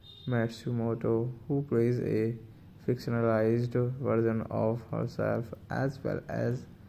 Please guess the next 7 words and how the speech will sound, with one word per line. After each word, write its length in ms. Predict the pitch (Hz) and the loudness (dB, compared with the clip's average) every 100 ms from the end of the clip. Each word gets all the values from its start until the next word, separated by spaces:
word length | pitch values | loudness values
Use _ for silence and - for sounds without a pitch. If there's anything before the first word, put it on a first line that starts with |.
| - - - | -20 -20 -8
Rao, 500 | 117 117 117 117 123 127 - - - - - - - - - - - - - - - | 0 2 4 4 0 -4 -14 -20 -20 -20 -20 -20 -20 -20 -20 -20 -20 -20 -20 -20 -4
Rao 300 | 110 113 117 117 | 0 0 0 -2
Kano, 480 | 113 113 113 120 143 - - - - - - - - - - - - | -2 -2 -2 -4 -6 -14 -20 -20 -20 -20 -20 -20 -20 -20 -20 -20 -6
Tomono 720 | 131 120 120 120 120 120 120 120 - | 0 2 2 2 2 2 0 -2 -4
Kuga, 540 | 113 117 117 113 113 | 0 2 2 0 -2
and 180 | 110 117 - - - - - | -2 -4 -8 -20 -20 -20 -20
Satoru 800 | - 123 120 120 113 117 113 | -2 2 4 4 4 4 2